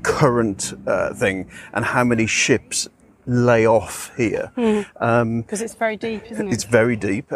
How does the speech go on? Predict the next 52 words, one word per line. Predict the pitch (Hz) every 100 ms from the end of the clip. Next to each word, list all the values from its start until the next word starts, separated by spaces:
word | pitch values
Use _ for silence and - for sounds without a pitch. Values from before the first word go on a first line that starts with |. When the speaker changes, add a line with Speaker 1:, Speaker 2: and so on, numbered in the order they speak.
| -
Speaker 1:
and | 113
also | 120 120 - 117 113 110 - - - -
that | 117 117 - - -
the | 127 127 -
oil | 131 143 131
and | 117
the | 110
gas, | 147 139 - - - _ _
uh, | 117 98 82 73 - _ -
ships | - - - - - -
lay | 120 127 127
off | 113 - -
here | - 131 95
waiting | 95 101 120 117 - 113
to | 98
go | 98 110 107
in | 113 85 76 - - -
based | 120 120 -
upon | 123 120
the | 117
market | 120 113 - -
fluctuation. | 113 107 123 143 147 - - - 247
Speaker 2:
Right. | 220 214
Speaker 1:
So |
we | 127 151
can | 151
Speaker 2:
Oh, | 254 269
Speaker 1:
have | 135
oil | 131
Speaker 2:
okay. | 123 170
Speaker 1:
and | 220
gas | 139
ships | - 101 85
staying | - 127 117 120
Speaker 2:
Yeah, |
Speaker 1:
off | 113 107
Speaker 2:
so |
Speaker 1:
there | 123
Speaker 2:
they're | 117
Speaker 1:
for | 120
Speaker 2:
waiting | -
Speaker 1:
weeks | 139 127
Speaker 2:
for | 214
Speaker 1:
and | 120
Speaker 2:
the |
Speaker 1:
weeks | 240 247
and |
Speaker 2:
price | 240
Speaker 1:
weeks. | 147 147
Speaker 2:
to | -
go | -
up. | 190 190